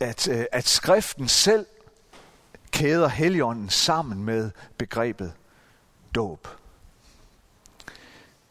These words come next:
Johannes Døber, han sagde sådan her: "Jeg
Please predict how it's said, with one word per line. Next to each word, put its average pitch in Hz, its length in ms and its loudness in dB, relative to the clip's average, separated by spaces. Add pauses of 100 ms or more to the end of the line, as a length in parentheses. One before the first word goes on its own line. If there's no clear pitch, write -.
(320)
Johannes 185 380 2
Døber, 220 460 6 (1040)
han 180 200 -2
sagde 160 360 4
sådan 156 340 0
her: 104 240 -4 (3000)
"Jeg 190 340 8